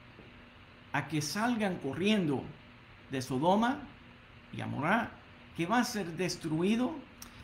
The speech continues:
y los, y los ángeles le dice que no mire para atrás, que no miren para atrás, que sigan adelante, que corran de ese lugar y que no miren para atrás.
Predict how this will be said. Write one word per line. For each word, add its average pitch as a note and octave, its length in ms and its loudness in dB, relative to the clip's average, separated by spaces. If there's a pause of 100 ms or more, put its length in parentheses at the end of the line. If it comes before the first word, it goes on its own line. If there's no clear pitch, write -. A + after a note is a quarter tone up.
(240)
y G3+ 120 2
los, F#3 300 -2 (420)
y F#3 80 -2
los E3+ 160 -2
ángeles A#3+ 500 0
le E3+ 140 -2
dice E3+ 580 2 (1160)
que F#3+ 100 2
no G#3+ 160 4
mire B3 240 6
para F#3 220 2
atrás, - 480 -4 (440)
que E3 120 -2
no G#3+ 200 0
miren A3 460 0
para D#3 260 -2
atrás, E3+ 460 0 (500)
que D#3+ 120 -4
sigan G#3+ 440 2
adelante, G#3 640 0 (320)
que - 220 -4
corran G#3+ 520 2
de D#3+ 240 -4
ese E3+ 200 -2
lugar G#3 560 4 (200)
y E3+ 100 -2
que D#3+ 140 -4
no F#3 160 -2
miren F#3+ 460 -2
para C#3 220 -4
atrás. B2 520 -6